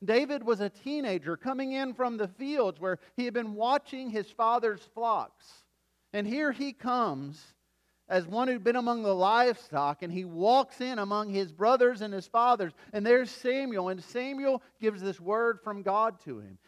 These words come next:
And Samuel tells him that he is going to be king over the people.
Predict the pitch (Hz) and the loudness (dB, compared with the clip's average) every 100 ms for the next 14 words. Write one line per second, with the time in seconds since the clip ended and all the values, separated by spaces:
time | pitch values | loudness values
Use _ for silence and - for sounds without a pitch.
0 | - 208 202 240 269 277 254 247 233 277 | -6 -6 -2 0 0 4 4 4 4 6
1 | 262 226 220 185 - - 202 151 - 247 | 6 4 -6 -6 -8 0 0 -2 -8 -4
2 | 269 277 233 185 226 233 220 202 214 - | -2 -2 -2 -2 -4 -4 -6 -8 -10 -8
3 | 262 262 277 247 214 233 240 226 208 185 | -4 -2 0 4 6 6 4 -2 -2 -4
4 | 254 269 185 170 | -8 -4 0 0